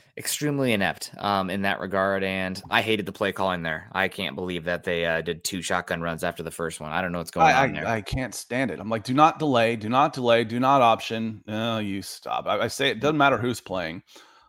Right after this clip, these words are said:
Speaker 1: Yeah.
Speaker 2: Um, Wyatt says, "Fant looked all right for Seattle. Crazy what happens when you're used to your strengths." He didn't, he didn't look any better than any of the other tight ends that were out there. He looked
Speaker 1: I was gonna
Speaker 2: okay.
Speaker 1: say. Yeah.
Speaker 2: So he looked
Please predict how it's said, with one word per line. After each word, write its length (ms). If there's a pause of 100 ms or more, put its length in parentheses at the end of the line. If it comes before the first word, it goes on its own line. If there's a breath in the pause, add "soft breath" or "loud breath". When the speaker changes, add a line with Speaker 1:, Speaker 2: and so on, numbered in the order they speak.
(120)
Speaker 1:
Yeah. 140
Speaker 2:
Um, 300
Wyatt 280
says, 160
"Fant 200
looked 160
all 100
right 160
for 80
Seattle. 340
Crazy 300
what 120
happens 300
when 80
you're 120
used 200
to 60
your 60
strengths." 520
He 80
didn't, 160
he 80
didn't 160
look 160
any 140
better 320
than 220
any 240
of 60
the 60
other 220
tight 260
ends 200
that 120
were 140
out 140
there. 160
He 80
looked 180
Speaker 1:
I 40
was 60
gonna 120
Speaker 2:
okay. 300
Speaker 1:
say. 40 (540)
Yeah. 180
Speaker 2:
So 360
he 100
looked 240